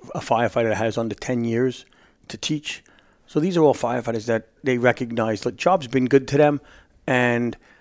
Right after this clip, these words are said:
they want to give back and help the next generation of firefighters. And we just build on the shoulders of the generations, uh, that have come, come before us. I mean, the F D N Y is a hundred and fifty-eight years, uh, old, and we just keep building on the,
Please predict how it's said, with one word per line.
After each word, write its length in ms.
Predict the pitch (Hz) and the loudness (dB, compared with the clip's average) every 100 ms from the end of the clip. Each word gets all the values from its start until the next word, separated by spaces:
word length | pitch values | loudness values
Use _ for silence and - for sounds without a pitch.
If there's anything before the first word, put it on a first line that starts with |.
| _ _ | _ _
they 240 | 127 143 151 | 4 6 6
want 380 | 139 123 120 | 4 2 0
to 300 | - 131 120 120 | -4 -2 -2 -4
give 260 | - 107 | -4 -4
back 360 | 120 113 117 - | -2 -2 -4 -8
and 100 | 95 | -4
help 220 | 113 - | -4 -4
the 80 | 113 | -10
next 160 | 104 | -8
generation 460 | - 107 110 107 117 | -6 -6 -6 -8 -10
of 100 | 110 | -8
firefighters. 600 | 104 110 - 107 104 117 | -6 -6 -6 -8 -8 -6
And 180 | 113 107 - - _ _ _ _ - | -8 -8 -20 -20 _ _ _ _ -12
we 200 | 135 165 | -4 0
just 220 | 180 113 | 2 4
build 260 | 123 135 131 | 6 6 6
on 140 | 120 | 2
the 60 | 110 | 0
shoulders 460 | - 123 120 117 113 | 2 2 2 0 -4
of 120 | 107 | -8
the 60 | |
generations, 840 | 104 117 113 113 110 117 110 107 - - | -4 -2 0 -2 -2 -4 -6 -8 -12 -10
uh, 180 | 120 110 | -8 -6
that 140 | 113 | -8
have 120 | 110 - | -10 -8
come, 280 | 120 110 - - _ _ _ | -6 -8 -10 -20 _ _ _
come 160 | - 117 | -4 -2
before 400 | 107 - 110 107 | -2 2 4 4
us. 140 | 95 | 0
I 40 | 127 | -2
mean, 80 | 127 | 4
the 80 | |
F 80 | 139 | 4
D 120 | 147 | 4
N 80 | 131 | 2
Y 100 | 123 | 2
is 80 | 117 | 0
a 60 | 117 | 0
hundred 240 | 120 120 | -2 -2
and 100 | 120 | -6
fifty-eight 480 | - 120 120 120 - | -6 -6 -2 -2 0
years, 380 | 120 127 120 - - - - - - | 0 0 -4 -14 -20 -20 -20 -14 -6
uh, 160 | 123 | -4
old, 380 | 117 120 160 165 - | 0 0 0 -4 -4
and 380 | 123 120 113 120 | -4 -2 -4 -4
we 120 | 135 | -6
just 200 | 147 - | -4 -6
keep 220 | - 127 | -4 0
building 380 | 117 127 127 127 | 2 4 2 0
on 300 | 123 117 113 | 0 -2 -2
the, 320 | 110 107 113 | -4 -4 -10